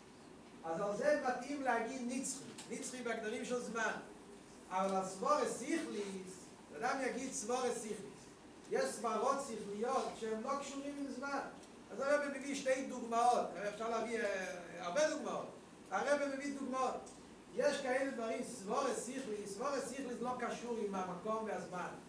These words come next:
מה הפירוש לא קשור עם הזמן והמקום? זה לא בגלל שבעולם נמצא, נגיד סברה כזאת, הכי פשוטה. זאת אומרת, אחד ועוד אחד זה שתיים, כן? סברה מאוד פשוטה, אחד ועוד אחד זה שתיים. למה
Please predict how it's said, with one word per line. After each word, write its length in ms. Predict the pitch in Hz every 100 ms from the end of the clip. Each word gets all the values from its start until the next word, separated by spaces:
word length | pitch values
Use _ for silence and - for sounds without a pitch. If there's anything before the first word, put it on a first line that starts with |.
| - - - - - - - - - - - 175
מה 140 | 233
הפירוש 280 | 240 240 233
לא 80 | 240 233
קשור 160 | 233 226
עם 60 |
הזמן 160 | 208 220
והמקום? 380 | 214 202 196 - - - - -
זה 80 | 247
לא 260 | 302 311
בגלל 540 | 269 - 233 233 240 226 233
שבעולם 760 | 226 214 214 220 247 254 240
נמצא, 380 | 226 214 190 226 226 214
נגיד 180 | 226 -
סברה 400 | 233 247 240 226
כזאת, 360 | 214 196 - - -
הכי 220 | 220 269
פשוטה. 400 | - 247 233 - - - - -
זאת 100 | 208
אומרת, 320 | 247 254 220 -
אחד 220 | 262 269
ועוד 140 | 254 226
אחד 280 | - 240 226
זה 120 | 214
שתיים, 480 | - 208 185 - - -
כן? 200 | 170 180 185 - - -
סברה 340 | 214 269 277
מאוד 220 | 269 269 269
פשוטה, 320 | 240 233 214 208 - - 190
אחד 220 | 254 269 254
ועוד 140 | 247 233
אחד 180 | 233
זה 100 | 233
שתיים. 320 | - 196 - - - - - - - -
למה 220 | - 262